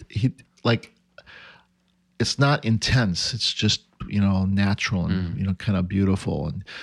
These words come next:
Speaker 1: Seiji just, like, you could, like, you could, you imagine him seeing the whole score in his head, you know?
Speaker 2: Mm.
Speaker 1: So
Speaker 2: That's so interesting. I mean, I, I've come across the idea recently that, um, striving to do something in the eyes of, like, if I'm striving to be a good podcaster,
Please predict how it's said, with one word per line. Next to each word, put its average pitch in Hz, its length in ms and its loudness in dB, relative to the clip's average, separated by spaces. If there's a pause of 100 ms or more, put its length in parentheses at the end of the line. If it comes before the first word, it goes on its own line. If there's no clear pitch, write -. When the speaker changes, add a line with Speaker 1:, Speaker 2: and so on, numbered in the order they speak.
(200)
Speaker 1:
Seiji 113 600 4
just, 90 360 -2
like, 76 300 -4
you 98 100 -2
could, 90 200 -4 (200)
like, 85 220 -4
you 98 80 -2
could, 92 220 -4
you 113 180 4
imagine 101 460 4
him 90 180 2
seeing 113 560 4
the 98 60 2
whole 98 260 0
score 98 520 2
in 95 80 4
his 87 180 2
head, 87 380 0 (140)
you 92 140 2
know? 90 400 2
Speaker 2:
Mm. 110 260 0 (400)
Speaker 1:
So 92 480 0
Speaker 2:
That's 90 160 0
so 226 140 4
interesting. 120 480 0
I 120 60 4
mean, 123 180 2
I, 131 320 2
I've 147 320 -4
come 147 180 0
across 131 320 2
the 113 160 0
idea 104 320 2
recently 95 680 0
that, 87 500 -2
um, 80 560 -4 (960)
striving 117 800 2
to 113 100 0
do 87 240 -2
something 127 640 -2
in 101 120 -2
the 101 120 0
eyes 95 260 0
of, 87 200 -4
like, 95 180 -2
if - 140 -6
I'm 127 160 2
striving 95 800 0
to - 120 -4
be 95 140 4
a 87 40 2
good 80 260 -2
podcaster, 76 760 -6